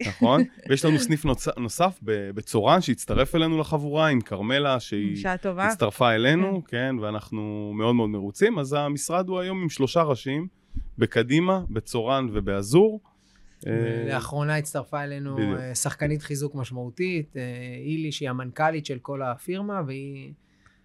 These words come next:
Speaker 3: דואגת לניהול שלושת הסניפים.
Speaker 2: יפה.
Speaker 3: אה,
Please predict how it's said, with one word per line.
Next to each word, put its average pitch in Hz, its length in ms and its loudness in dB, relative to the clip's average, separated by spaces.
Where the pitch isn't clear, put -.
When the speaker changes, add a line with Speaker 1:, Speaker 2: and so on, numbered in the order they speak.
Speaker 3:
דואגת 143 340 0
לניהול 147 380 -2
שלושת 143 320 -6
הסניפים. 220 600 -6
Speaker 2:
יפה. 135 240 -2
Speaker 3:
אה, 190 60 4